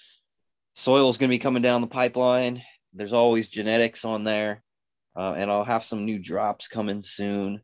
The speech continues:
some lime and starfighter stuff. Uh, so yeah, keep a lookout, and I'll see you guys next week.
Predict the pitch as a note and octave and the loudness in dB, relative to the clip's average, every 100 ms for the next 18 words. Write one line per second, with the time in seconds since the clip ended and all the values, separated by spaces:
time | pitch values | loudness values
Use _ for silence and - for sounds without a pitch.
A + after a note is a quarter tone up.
0 | _ _ _ - - F#2 F#2 G2 G2+ G2+ | _ _ _ -14 -8 -2 2 4 2 0
1 | F2+ E2+ - F#2+ F#2+ G2+ F#2 F#2 F2+ - | -4 -8 -2 0 0 2 4 2 -2 -4
2 | F2+ F2+ F2 - _ _ _ _ _ _ | -2 0 -2 -6 _ _ _ _ _ _
3 | - A#1 C#2+ - B2 F2+ F2 - A#2+ C3+ | -14 -10 -10 -2 2 2 0 0 2 2
4 | - - C#3 C3+ C3+ C3+ B2+ B2 - G#2+ | -2 -10 -6 -4 0 4 4 4 0 -2
5 | A2+ A2 A2 A#2 A2+ A2+ A2 A2 A#2 - | 0 0 0 0 0 0 -2 -6 -12 -20
6 | _ _ _ _ _ _ _ _ _ F#2 | _ _ _ _ _ _ _ _ _ -4
7 | F#2+ G2 F#2 - G#2+ G#2+ A#2 A#2 - - | 2 2 0 -4 -2 4 4 2 -6 -4
8 | A2+ A2+ A#2+ C#3+ A#2+ - | -2 -2 -2 -4 -4 -16